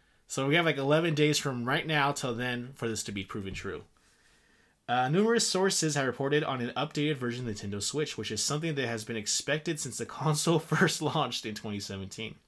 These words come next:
The big three console manufacturers have had vast success with midlife cycle upgrades for their systems,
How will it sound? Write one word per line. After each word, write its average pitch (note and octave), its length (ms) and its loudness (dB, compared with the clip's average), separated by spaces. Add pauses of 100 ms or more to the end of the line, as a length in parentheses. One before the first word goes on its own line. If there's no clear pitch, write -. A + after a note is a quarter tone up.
(1000)
The A#2+ 100 -4
big D#3+ 240 0
three G3+ 200 2
console F3+ 360 -2
manufacturers D3 720 0
have A2+ 140 -6
had A#2 240 -4
vast D#3 340 2
success - 480 -2
with A2+ 120 -6
midlife A#2 500 -2
cycle A#2 440 -2
upgrades G2+ 500 -4
for G#2+ 140 -6
their G2 140 -6
systems, G2 580 -8